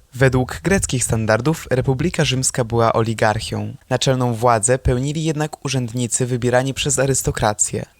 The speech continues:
czyli patrycjuszy. Wyższe urzędy pełniły dwie osoby jednocześnie. Dzięki temu jedna mogła kontrolować drugą.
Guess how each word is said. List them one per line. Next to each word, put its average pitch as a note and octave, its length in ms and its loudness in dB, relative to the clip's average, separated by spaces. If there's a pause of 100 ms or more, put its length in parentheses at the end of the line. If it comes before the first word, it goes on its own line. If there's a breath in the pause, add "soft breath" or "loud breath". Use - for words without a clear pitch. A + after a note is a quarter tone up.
czyli B2+ 340 0
patrycjuszy. - 800 -2 (240)
Wyższe B2+ 460 4
urzędy A#2 580 4
pełniły C3+ 640 4
dwie B2 280 4
osoby A2+ 320 2
jednocześnie. A2 600 2 (580 loud breath)
Dzięki A#2+ 280 -2
temu C3 440 4
jedna A#2+ 600 2
mogła E3 300 2
kontrolować A2 640 0
drugą. A2 480 -2